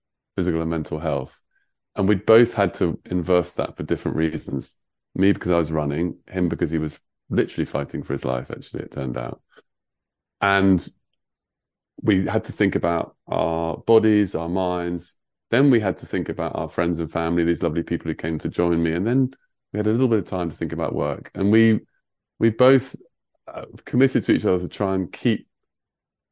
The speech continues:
it's like reversing the telescope, try and keep that set of priorities, my own physical and mental well-being,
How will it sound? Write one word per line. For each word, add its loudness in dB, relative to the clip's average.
it's -6
like 2
reversing 2
the -2
telescope, -2
try -6
and -4
keep 0
that -2
set 0
of 0
priorities, 0
my 2
own 4
physical -2
and -2
mental -4
well-being, -6